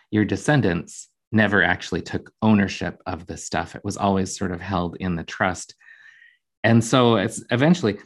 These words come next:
and it does get complicated too, because then it's like, how many generations down do you want this dead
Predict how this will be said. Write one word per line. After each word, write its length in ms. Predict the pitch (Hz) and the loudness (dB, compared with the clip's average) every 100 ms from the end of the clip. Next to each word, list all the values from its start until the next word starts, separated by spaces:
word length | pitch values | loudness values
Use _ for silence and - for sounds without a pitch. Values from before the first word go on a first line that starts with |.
| _ | _
and 160 | 220 240 | 2 4
it 100 | 190 | 4
does 200 | 214 220 | 0 0
get 160 | 127 - | -2 -2
complicated 520 | 104 107 107 92 90 | -4 -4 -4 -4 -4
too, 220 | - 139 | 2 2
because 320 | 107 107 98 | 2 -2 -2
then 180 | 110 110 | 0 0
it's 180 | 98 - | 0 -4
like, 120 | 92 | -6
how 240 | - 151 | -4 0
many 180 | 151 131 | 2 2
generations 720 | 101 110 101 90 95 - 82 | 2 0 0 -2 -6 -8 -10
down 240 | - 92 95 | -6 -4 -4
do 80 | |
you 80 | 87 | -4
want 160 | 85 85 | -6 -8
this 240 | 90 - _ - | -10 -12 _ -4
dead 440 | 101 92 90 - | -2 0 -4 -8